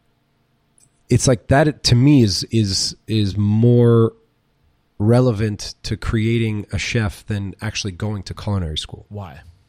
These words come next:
Speaker 1: Because of everything I just said.
Speaker 2: Yeah.
Speaker 1: You can't, like, you can't teach that. Like,
Speaker 2: Right.
Speaker 1: they don't
Speaker 2: You have
Speaker 1: teach
Speaker 2: to
Speaker 1: you
Speaker 2: live
Speaker 1: that.
Speaker 2: it.
Speaker 1: They
Speaker 2: You
Speaker 1: don't
Speaker 2: have
Speaker 1: have
Speaker 2: to
Speaker 1: restaurant opening class in
Speaker 2: Right.
Speaker 1: culinary school.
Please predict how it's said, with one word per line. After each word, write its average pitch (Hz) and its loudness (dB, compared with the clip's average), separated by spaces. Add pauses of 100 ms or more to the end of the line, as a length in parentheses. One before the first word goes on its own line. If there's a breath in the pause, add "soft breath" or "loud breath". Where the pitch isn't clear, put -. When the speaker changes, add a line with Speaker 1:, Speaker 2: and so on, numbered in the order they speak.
(720)
Speaker 1:
Because - -2
of 127 -2
everything 139 2
I 127 0
just 113 -2
said. 185 -2
Speaker 2:
Yeah. 104 -8
Speaker 1:
You 87 -12
can't, - -4
like, 117 -6 (420 soft breath)
you 107 -14
can't - -2 (260)
teach - -6
that. 73 -12
Like, 104 -6
Speaker 2:
Right. 90 -14
Speaker 1:
they 160 4
don't 220 4
Speaker 2:
You - 2
have 226 2
Speaker 1:
teach - 0
Speaker 2:
to 147 0
Speaker 1:
you 131 0
Speaker 2:
live 110 -2
Speaker 1:
that. 92 -10
Speaker 2:
it. - -20 (120)
Speaker 1:
They 127 -4
Speaker 2:
You 139 0
Speaker 1:
don't 175 4
Speaker 2:
have 180 4
Speaker 1:
have 156 2
Speaker 2:
to 110 -4
Speaker 1:
restaurant 143 2
opening 131 2
class - -2
in 107 -12
Speaker 2:
Right. 95 -8
Speaker 1:
culinary 107 -4
school. - -20